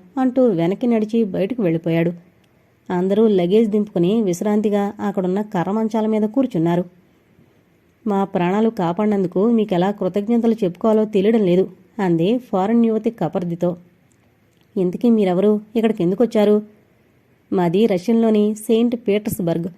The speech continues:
మేమిద్దరం పారాసైకాలజీ పరిశోధకులం," చెప్పాడతను. అందరూ ఆసక్తిగా వినసాగారు. "నా పేరు జాన్ కలిమోవ్, ఈమె నైనికోవ్. మా పరిశోధన పూర్తయ్యాక మేమిద్దరం పెళ్లి చేసుకోవాలని నిర్ణయించుకున్నాం.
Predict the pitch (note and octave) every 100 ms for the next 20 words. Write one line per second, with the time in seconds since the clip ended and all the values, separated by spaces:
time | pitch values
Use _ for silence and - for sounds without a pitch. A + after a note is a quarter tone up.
0 | _ _ _ - B3 G#3+ F3 F#3 A#3 B3
1 | - F3 G#3+ A#3 A3 A3 A3 G#3+ G#3+ F3
2 | A#3 G#3 F3+ F3 F3 - _ - F3 D#3+
3 | F#3+ F3 F3 F3+ - _ _ _ _ -
4 | F#3 F#3 G#3 A#3 A#3 F3+ F#3 A#3 - A3+
5 | A3 F3 G3 G#3 E3 E3+ F3 - _ _
6 | _ _ _ _ G#3+ G3 F#3 F3 F3+ A3
7 | G3+ F#3 F#3+ A3 A#3 - F#3 G3+ G3 F3
8 | - _ _ _ C4 A3+ F3+ A3 A3 F3+
9 | A3+ A#3 F3+ F3+ - _ _ _ - C4
10 | B3+ A#3 G#3 C4 C4 B3+ B3+ B3 B3 G#3+
11 | G#3+ G3+ B3 - A3+ G3 F3+ G#3 A#3 A#3
12 | G#3 B3 B3 B3 A#3+ A#3+ A#3 F#3+ E3 A#3
13 | A#3 - F3 F3